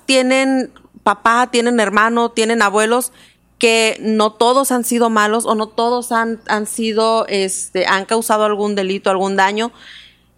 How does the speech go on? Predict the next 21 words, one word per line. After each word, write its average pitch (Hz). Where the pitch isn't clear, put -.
Y 233
hay 247
muchos 269
que 269
son 233
buenos 240
y 269
que 247
están 240
siempre 254
protegiendo. 214
Entonces, 233
no 254
podemos 285
generalizar 233
una 254
figura 233
de 220
un 214
hombre 214
malo, 208